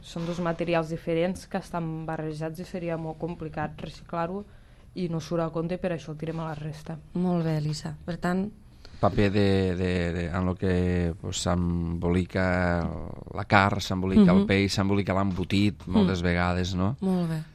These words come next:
Speaker 3: Pues lo tirem a la resta.
Speaker 2: Sí, claro, com que li diem paper, llavors això mos pot portar una
Speaker 3: Molt
Speaker 2: mica
Speaker 3: bé,
Speaker 2: de
Speaker 3: molt bé.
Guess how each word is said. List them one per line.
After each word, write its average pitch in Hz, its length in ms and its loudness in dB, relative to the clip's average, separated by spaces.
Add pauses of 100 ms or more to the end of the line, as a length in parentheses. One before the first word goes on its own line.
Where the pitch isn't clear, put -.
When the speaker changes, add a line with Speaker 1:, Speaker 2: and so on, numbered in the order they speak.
Speaker 3:
Pues - 180 -2
lo 190 120 0
tirem 95 460 2 (180)
a 98 100 -6
la 82 120 0
resta. - 420 -6 (880)
Speaker 2:
Sí, 214 140 2
claro, 220 180 2
com 170 140 -2
que 165 80 -4
li 180 60 0
diem 190 180 2
paper, 220 380 2
llavors 202 280 -2
això 196 160 -4
mos 208 160 -4
pot 214 160 -4
portar - 260 0
una 101 120 8
Speaker 3:
Molt 95 160 8
Speaker 2:
mica 87 160 6
Speaker 3:
bé, 196 120 4
Speaker 2:
de 180 200 4
Speaker 3:
molt 156 280 -4
bé. 175 80 -8